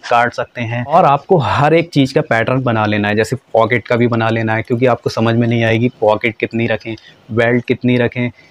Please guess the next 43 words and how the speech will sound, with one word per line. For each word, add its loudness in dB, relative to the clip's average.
इन 4
सारी 0
चीज़ों 0
का 0
आपको -2
पैटर्न 0
बना 0
लेना -2
है, -12
जिससे 0
आपको -2
आसानी -2
होगी। -6
हम 2
सबसे -2
यही 2
कहते -2
हैं -2
दोस्तों, -2
कॉपी 4
मत 2
करिए, 2
आप 0
खुद 0
क्रिएट 0
करना 0
सीखिए, -4
क्योंकि 0
कॉपी 2
करेंगे 2
आप 0
किसी 0
दूसरे 2
से -2
पैटर्न 0
बनवा 2
के 0
ले 2
आएंगे, 0
उससे 0
क्या 2
होगा, 4
आप 0